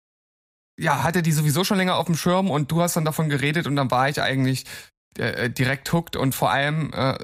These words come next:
als du dann natürlich die besagte Folge fünf erwähntest, war ich natürlich mega getriggert. Und, äh, da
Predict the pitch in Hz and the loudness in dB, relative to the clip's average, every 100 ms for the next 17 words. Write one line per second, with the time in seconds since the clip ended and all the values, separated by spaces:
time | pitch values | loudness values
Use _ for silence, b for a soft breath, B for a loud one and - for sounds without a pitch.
0 | - 107 127 147 143 135 127 147 139 - | -6 -4 -4 -2 0 0 0 0 0 0
1 | 127 123 117 B B B - 117 131 - | 0 0 -2 B B B -6 -2 -2 -2
2 | 139 - 143 127 123 156 175 - 123 120 | -4 0 0 0 0 2 2 0 0 0
3 | 127 156 160 165 - 135 143 131 - 127 | 0 0 -2 -2 0 0 0 0 0 0
4 | 127 127 139 120 120 - 127 117 147 - | 2 0 0 -2 -4 -4 -4 -2 -4 -6
5 | B B B _ _ - 127 127 131 131 | B B B _ _ 0 2 2 2 0
6 | 123 | 2